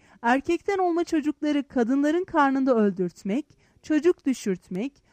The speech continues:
onları şeytana sunmakla suçlamaktaydı.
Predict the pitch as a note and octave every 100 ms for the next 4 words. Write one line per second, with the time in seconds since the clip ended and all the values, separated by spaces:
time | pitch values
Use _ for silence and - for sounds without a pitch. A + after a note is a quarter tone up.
0 | _ C4 C#4+ E4+ G4+ - F#4 F4 F#4 F#4
1 | F4+ - D#4 E4+ F4 A#3+ A#3 G3+ - F3
2 | E3+ F3 - D#3 D3 C3+